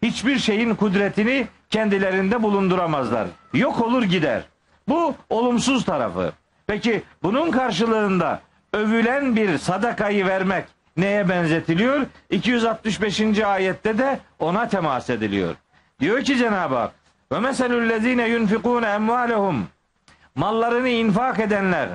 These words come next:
fakat şunun için infak edenler, "İbtigâe merdâtillâhi ve tesbîten min enfusihim." Hem Allah rızasını kazanmak ve hem de gönüllerinden bu imanı tasdik ederek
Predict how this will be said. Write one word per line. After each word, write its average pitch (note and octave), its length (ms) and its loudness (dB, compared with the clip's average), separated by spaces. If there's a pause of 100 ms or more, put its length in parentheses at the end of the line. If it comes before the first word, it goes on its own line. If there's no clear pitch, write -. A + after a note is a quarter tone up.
(160)
fakat G3+ 320 -2
şunun A#3+ 320 0
için G#3 260 0
infak D3+ 420 0
edenler, A#2+ 420 0 (480)
"İbtigâe A3+ 720 0
merdâtillâhi A3+ 1300 0 (220)
ve F#3+ 120 0
tesbîten A3 600 0
min G#3 180 2
enfusihim." F3+ 760 0 (380)
Hem A#3+ 280 -2
Allah G#3 440 0
rızasını G3 580 0
kazanmak F#3 600 0 (300)
ve F3 140 2
hem B3+ 260 0
de F3 220 0 (220)
gönüllerinden A3 1000 2
bu A3+ 80 2
imanı G#3 560 2
tasdik G#3+ 480 0
ederek D3 500 -2